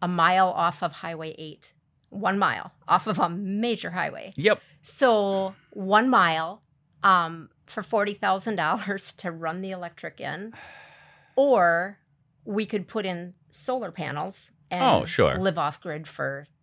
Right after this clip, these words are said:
Speaker 1: you know, twenty thousand and get the thirty percent cutback, you know,
Speaker 2: Yep.
Speaker 1: kickback from
Speaker 2: Yep.
Speaker 1: the government. So we went with the solar panels and, you know, live
Speaker 2: Nice.
Speaker 1: like hermits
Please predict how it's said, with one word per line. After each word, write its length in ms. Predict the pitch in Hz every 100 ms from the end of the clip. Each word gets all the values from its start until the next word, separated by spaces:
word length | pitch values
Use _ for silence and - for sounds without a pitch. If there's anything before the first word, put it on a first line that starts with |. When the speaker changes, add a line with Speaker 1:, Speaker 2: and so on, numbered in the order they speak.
| _
Speaker 1:
you 120 | 151
know, 160 | 131 - _
twenty 320 | - 233 180
thousand 440 | - 139 139 151 160
and 120 | 156
get 140 | 160
the 80 | 143
thirty 480 | - 165 160 151 147 _ _ _
percent 460 | - 170 - 143 -
cutback, 500 | - 180 - 143 139 -
you 140 | 175
know, 80 | 143
Speaker 2:
Yep. 280 | 135 104 -
Speaker 1:
kickback 220 | 117 -
from 100 | -
Speaker 2:
Yep. 80 | 131
Speaker 1:
the 60 | 143
government. 340 | 165 135 131 - - -
So 200 | - 269
we 120 | 233 247
went 200 | 233 170
with 120 | 170 -
the 140 | 165
solar 320 | 165 165 151 147
panels 520 | - 160 151 151 151
and, 300 | 151 147 156 _ _ _ -
you 120 | 170
know, 100 | 147
live 240 | 160 185 175 214
Speaker 2:
Nice. 680 | 202 104 - - - - -
Speaker 1:
like 420 | 175 170 160 156
hermits 640 | - 180 151 185 - -